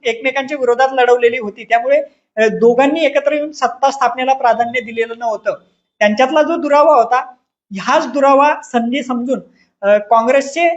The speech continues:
अ, चारही सदस्य आणि राष्ट्रवादी काँग्रेसचे काही सदस्य असं मिळून या ठिकाणी भाजपने आपली सत्ता काबीज केलेली होती. जिल्हा परिषद आपल्या ताब्यात ठेवलेली होती आणि त्यानंतर भाजपचा अध्यक्ष जिल्हा परिषदेवर विराजमान झालेला होता. त्यानंतरच्या काळामध्ये,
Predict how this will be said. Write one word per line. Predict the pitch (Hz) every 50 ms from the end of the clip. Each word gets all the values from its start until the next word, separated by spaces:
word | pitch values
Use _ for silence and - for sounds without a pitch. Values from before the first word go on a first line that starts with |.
| 339 - _
अ, | - 233 226 233 240 240 233 - -
चारही | 240 226 233 240 302 339
सदस्य | - 277 269 247 240 - - 220 185 - - _
आणि | 190 220 254 262
राष्ट्रवादी | 254 233 - - - 277 285 262 285
काँग्रेसचे | 269 269 247 240 247 247 247 - 277 277
काही | 277 262 220 233 269
सदस्य | 269 247 226 214 214 - - 190 165 - _ _ _ _ _ _ _ _ _
असं | 240 226 - 311 320 311
मिळून | 294 285 302 330 330 - - -
या | 262 254 254
ठिकाणी | 262 262 254 262 247 247 277
भाजपने | 269 226 214 208 196 240 226 240 262 220 - 294 - _ _ _ _
आपली | 196 202 - 254 285
सत्ता | 262 269 247 233 233 - - 269
काबीज | 269 269 247 214 208 240 240 -
केलेली | _ 262 247 247 262 262
होती. | 277 247 - - 277 -
जिल्हा | 226 233 233 240 240
परिषद | 240 247 262 254 269 262 240
आपल्या | 226 220 240 240
ताब्यात | 233 233 196 202 208 262 262
ठेवलेली | 262 262 262 262 262 277 277
होती | 294 269 247 - 294 302 - _ _ _ _ _
आणि | 240 269 277 277
त्यानंतर | 294 277 277 285 277 277 302 302
भाजपचा | 294 - 240 214 - - - - 285 269
अध्यक्ष | 214 202 - 233 - -
जिल्हा | 269 240 247 247 240 240 240
परिषदेवर | 240 240 233 233 - 226 208 214 214 240 269 269
विराजमान | 247 240 240 233 226 226 233 233
झालेला | 226 220 202 208 214 214 214
होता. | 208 - - 147 - _ _ _ _ _ _ _
त्यानंतरच्या | - 269 285 311 294 285 294 302 302 370 349
काळामध्ये, | 339 330 294 302 311 302 285 262 302 311